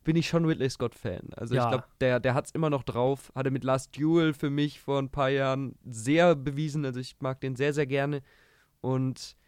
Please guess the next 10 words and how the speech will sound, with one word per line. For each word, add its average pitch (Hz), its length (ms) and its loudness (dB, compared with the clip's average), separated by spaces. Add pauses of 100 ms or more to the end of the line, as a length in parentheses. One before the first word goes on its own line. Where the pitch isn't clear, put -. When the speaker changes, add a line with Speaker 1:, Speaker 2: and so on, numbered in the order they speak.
(220)
Speaker 1:
ja, 165 220 4
jetzt 147 200 4
mit 151 140 0
Joaquin 156 240 2
Phoenix 202 360 -2
in 180 100 0
der 165 120 6
Hauptrolle, 170 720 4 (260)
die 151 360 0 (680)
historisch 185 1040 4